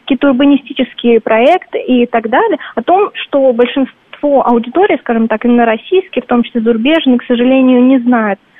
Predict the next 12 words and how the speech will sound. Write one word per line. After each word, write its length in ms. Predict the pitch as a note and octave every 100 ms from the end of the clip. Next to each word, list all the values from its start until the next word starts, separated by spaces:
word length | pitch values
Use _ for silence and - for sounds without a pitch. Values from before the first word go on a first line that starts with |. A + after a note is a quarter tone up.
| -
О 80 | A#3
том, 100 | B3+
что 160 | -
мы, 140 | C4+ G4+
на 100 | E4+
самом 160 | C4 A#3+
деле, 280 | A3+ A#3+ A#3
передовая 560 | A#3+ A#3 A#3+ B3 A#3 A3+
страна 320 | - A3+ C#4 - -
во 100 | A3+
множестве 540 | B3 B3+ C#4 C4 - C4
отраслей. 640 | - A#3 - A#3 G#3+ G#3+